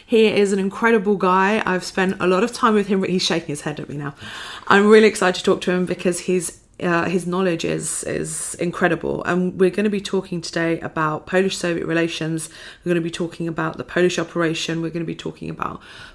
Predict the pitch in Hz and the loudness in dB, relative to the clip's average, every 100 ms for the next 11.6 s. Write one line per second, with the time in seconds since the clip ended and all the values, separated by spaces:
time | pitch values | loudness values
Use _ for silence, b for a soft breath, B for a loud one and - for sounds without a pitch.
0 | - 185 - 202 202 196 180 180 175 175 | -8 -8 -4 -4 -2 0 0 2 0 0
1 | 175 - 165 165 165 175 170 165 - 170 | 0 -2 -4 -2 0 0 0 -4 -4 -4
2 | 165 170 - 160 160 - 190 196 220 226 | -4 -6 -4 -4 -4 -2 0 2 0 0
3 | - 202 180 208 269 277 - 226 220 220 | 0 0 2 2 2 0 -2 -2 -2 2
4 | 208 208 208 B B - 185 - - _ | 2 2 -2 B B -2 -2 -2 -16 _
5 | - - 214 208 - _ - - - - | -8 0 2 2 -4 _ -20 -20 -20 -20
6 | - - - - 254 - 180 165 165 170 | -20 -18 -12 -2 0 0 -2 -4 -4 -2
7 | 175 196 - _ - 175 - - 214 185 | -2 -4 -8 _ -14 -14 -14 -6 -4 -4
8 | - 196 196 180 160 165 B B B B | -2 -2 0 0 -2 -4 B B B B
9 | - - 247 208 226 320 370 349 - 277 | -4 0 0 0 0 2 2 0 0 0
10 | 247 240 240 233 208 208 202 190 190 185 | 0 -2 -4 -4 -2 -2 -2 -2 -2 -2
11 | 185 190 - - _ - | -2 -4 -6 -18 _ -20